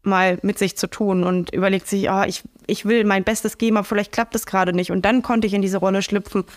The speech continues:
konnte meine, ähm, ja, Zimmergenossin, äh, aufbauen, konnte ihr einfach für sie da sein oder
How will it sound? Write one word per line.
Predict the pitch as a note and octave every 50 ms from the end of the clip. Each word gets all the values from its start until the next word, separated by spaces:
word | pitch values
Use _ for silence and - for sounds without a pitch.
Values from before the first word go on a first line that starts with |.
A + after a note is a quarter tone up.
| - - - - -
konnte | - - G#3 G3+ G#3
meine, | G3+ G3+ G3 G3 G3+ G3 G3 F#3+ F#3+ - - - - - - _
ähm, | - - G3+ G3 F#3 F#3 F#3 F3+ F3 B2+ G2
ja, | F#3 F#3+ F#3 F3+
Zimmergenossin, | - - B3 B3 G#3 F#3 F#3 F3+ G3+ G3+ - G#3+ G#3 G#3 G3+ F#3+ - - - - - -
äh, | - - - - - - -
aufbauen, | - G3+ G#3+ A#3 - - - G3+ F#3 F#3+ F#3 F3+ F3+
konnte | - - G#3 G3+ G3 G#3+ F#3
ihr | - G#3 A3+ A3+ A3 G#3+ G3 - -
einfach | F3+ G3 G3 - G#3 G3+ -
für | - - A3
sie | G#3 A3 G3
da | G#3 G3+ G3 G#3 A3 G#3+
sein | F#3 F#3 F3+ F#3 F3+ E3+
oder | F3 F#3 F#3 F#3